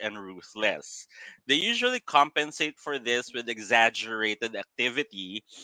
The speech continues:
but the results never correspond with the effort they put in.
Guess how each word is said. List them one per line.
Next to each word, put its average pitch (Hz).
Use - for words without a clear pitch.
but 131
the 131
results 127
never 120
correspond 143
with 117
the 123
effort 101
they 104
put 95
in. 76